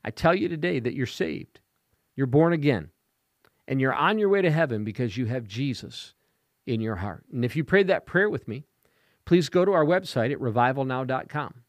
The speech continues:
Revival now dot com. You'll find a big red button on the front page of the website that says, "I just got saved." I want you to click that button, and it'll give you the opportunity to fill out your,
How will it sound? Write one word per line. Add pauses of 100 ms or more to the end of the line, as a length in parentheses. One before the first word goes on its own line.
(680)
Revival
now (260)
dot
com. (600)
You'll
find
a
big
red
button
on
the
front
page
of
the
website
that
says,
"I
just
got
saved." (840)
I
want
you
to
click
that
button, (800)
and
it'll
give
you
the
opportunity
to
fill
out
your,